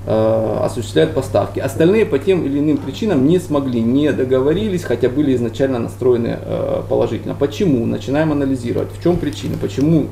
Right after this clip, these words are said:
не смогли? Не могут, э, обеспечить объём поставок, который требует сеть, не могут оперативно менять ассортиментную матрицу. А, и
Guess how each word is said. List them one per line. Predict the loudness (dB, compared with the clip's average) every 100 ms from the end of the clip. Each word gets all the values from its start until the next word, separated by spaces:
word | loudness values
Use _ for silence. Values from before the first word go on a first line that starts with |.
| -6
не | -2 -2
смогли? | 0 0 0 -2 -4 -8 -12 -12 -10 -10 -10 -10 -10 -4 4
Не | 6
могут, | 8 8 6 6
э, | 4 6
обеспечить | 6 4 4 2 0 2 2
объём | 4 0 2
поставок, | -4 2 2 2 -2
который | -4 -2 -4
требует | -2 -2 -2 -4
сеть, | -4 0
не | 4 4
могут | 6 4 2
оперативно | 2 2 0 0 0 2
менять | 2 0 -2
ассортиментную | -4 -4 -2 0 0 0 0 2
матрицу. | 2 2 -2 -2 0 0 0 -10 -12 -12 -12 -10 -2
А, | 2 4 4 4
и | 4 4